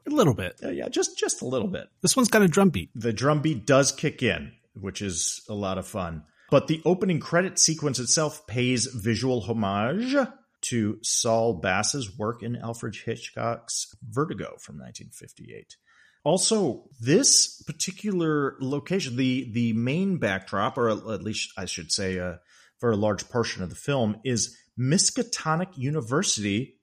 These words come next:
Speaker 2: in Arkham, Massachusetts. That's right, ladies and gentlemen, Arkham, A R K H A M. Ever heard of it? Maybe Arkham Asylum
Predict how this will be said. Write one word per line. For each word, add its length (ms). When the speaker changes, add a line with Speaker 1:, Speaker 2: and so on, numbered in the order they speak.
Speaker 2:
in 220
Arkham, 680
Massachusetts. 1300
That's 260
right, 240
ladies 300
and 100
gentlemen, 380
Arkham, 440
A 260
R 200
K 460
H 420
A 300
M. 420
Ever 180
heard 180
of 80
it? 320
Maybe 840
Arkham 600
Asylum 960